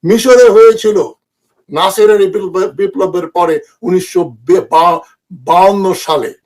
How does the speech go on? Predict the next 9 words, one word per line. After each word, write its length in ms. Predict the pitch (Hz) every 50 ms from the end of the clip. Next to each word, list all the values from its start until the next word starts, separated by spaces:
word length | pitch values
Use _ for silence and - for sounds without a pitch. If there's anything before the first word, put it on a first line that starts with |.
| _ _ _ _ _ _ _ _ _ _ _ _ _ _ _ _ _ _ _ _ _ - -
রেভলিউশনারি 760 | 180 214 220 226 233 220 233 226 - - 226 226 226 220
কমান্ড 500 | 214 - 202 196 214 226 226 220 196 185
কাউন্সিল, 580 | - 208 208 220 220 208 - - 165 - - - _ _ _ _ _ _ _ -
তারা 440 | 190 208 214 208 196 196 - - - _ -
রাজা 600 | 139 139 170 196 214 214 220 214 202 196 - - - _ _
ফারুককে 580 | - - 180 214 247 262 240 - - - 233 214
সরিয়ে 460 | 214 - 220 226 226 220 220 214 208
দিল 180 | 185 208 202 196 190 175 - - _ _ _ _ -
এবং 340 | - 190 196 202 196 180